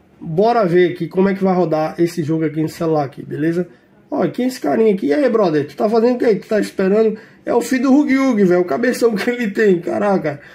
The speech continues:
Bora lá, bora então sair desse trenzão aqui e bora ali pra frente. Véi, eu tô imaginando como é que eu vou fazer esses puzzles aqui no celular, véi. Véi, é muito difícil, bicho.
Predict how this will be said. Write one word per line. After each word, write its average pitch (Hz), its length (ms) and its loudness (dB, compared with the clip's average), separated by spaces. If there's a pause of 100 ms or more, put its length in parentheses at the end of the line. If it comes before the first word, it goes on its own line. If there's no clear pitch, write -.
(280)
Bora 202 240 0
lá, 175 160 2
bora 180 180 2
então 185 220 2
sair 175 220 -2
desse 160 400 -2
trenzão 139 600 0
aqui 180 380 0 (420)
e 165 80 -10
bora 165 260 0
ali 175 120 4
pra 180 220 0
frente. 135 420 -8
Véi, 202 240 -2
eu 190 80 -2
tô 202 80 0
imaginando 190 580 4
como 220 200 -2
é 208 40 -2
que 226 60 -4
eu 226 80 4
vou 214 140 2
fazer 175 680 0 (440)
esses 185 400 0
puzzles 160 500 2
aqui 151 280 -6 (360)
no 180 180 4
celular, 185 580 2
véi. 139 240 -2
Véi, 160 180 -2
é 226 40 0
muito 226 280 -4
difícil, 208 560 -2
bicho. 131 300 -12